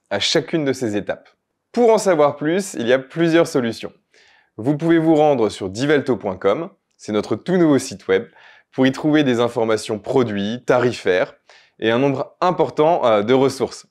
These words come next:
des F A Q, des témoignages clients, des dossiers thématiques. Mais vous avez également accès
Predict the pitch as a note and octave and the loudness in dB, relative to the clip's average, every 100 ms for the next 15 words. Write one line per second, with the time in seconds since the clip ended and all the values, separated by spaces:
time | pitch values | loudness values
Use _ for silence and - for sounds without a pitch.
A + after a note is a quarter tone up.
0 | _ G2 G2 G2 F#2+ F#2 F2 - G2+ A2 | _ -8 -4 -2 -2 -4 -12 -8 -6 -6
1 | - - A2 A2 A#2 G#2+ G2 G2 - F#2+ | -10 -6 -4 0 0 -2 -2 -6 -8 -12
2 | F2+ F#2 - A#2 A#2+ C3 A#2+ A2+ G#2 G2 | -10 -10 -10 -4 0 2 0 -4 -8 -8
3 | F2 D#2 - F2 F#2+ - _ _ _ _ | -8 -10 -12 -16 -16 -20 _ _ _ _
4 | - _ _ B2 C#3 D3+ D#3 D#3 D#3 D3+ | -20 _ _ 2 4 4 4 2 4 2
5 | D3 - D#3 D3 | 0 -4 0 2